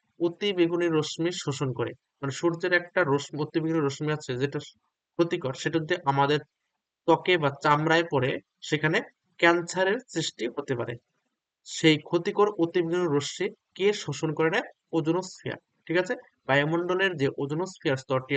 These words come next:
আছে, হ্যাঁ, সেই ওজোনোস্ফিয়ার স্তরটি সূর্যের ক্ষতিবিগর-, ক্ষত-, ক্ষতিকর, সরি, ক্ষতিকর অতি বেগুনি রশ্মিকে শোষণ করে নেয়, ঠিক আছে?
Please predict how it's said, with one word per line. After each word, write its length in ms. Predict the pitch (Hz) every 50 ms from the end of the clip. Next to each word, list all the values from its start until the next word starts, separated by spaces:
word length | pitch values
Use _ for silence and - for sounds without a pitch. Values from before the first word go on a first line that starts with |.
| 131 131
আছে, 180 | - - 180 233 285 - _ _ _ - _ _ _ _ _
হ্যাঁ, 140 | - 170 170 -
সেই 160 | - 156 147 139 143 - 151
ওজোনোস্ফিয়ার 680 | 139 156 165 170 175 175 - - - - 151 143 139
স্তরটি 560 | 139 - - _ 147 139 135 135 - - 196 - - - _ _ _ _
সূর্যের 440 | - - 160 151 139 - 170 185 208 - -
ক্ষতিবিগর-, 640 | - 139 - - 147 139 147 143 151 175 220 233 - _ _ _ _ _ _ _
ক্ষত-, 420 | - 156 156 - - - - 143 139 -
ক্ষতিকর, 380 | 151 156 151 185 156 139 139 143 -
সরি, 160 | - 135 - - - _ _ _ _ _ _ -
ক্ষতিকর 480 | 170 170 170 185 175 170 - 180 196 - - - -
অতি 220 | 180 180 - 226 220 202
বেগুনি 300 | 208 208 208 208 208 202 180
রশ্মিকে 500 | 139 147 147 - - 151 156 165 - 285 285 - -
শোষণ 280 | 170 156 - - 143 127 117
করে 140 | 127 120 120
নেয়, 120 | 120 127 139 -
ঠিক 100 | 185 190 202
আছে? 120 | 202 -